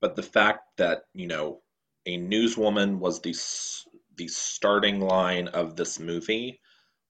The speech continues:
I assumed that that character is what stayed somewhat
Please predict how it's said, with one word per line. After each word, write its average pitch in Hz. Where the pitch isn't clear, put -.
I 95
assumed 113
that 90
that 92
character 98
is 82
what 85
stayed 85
somewhat 82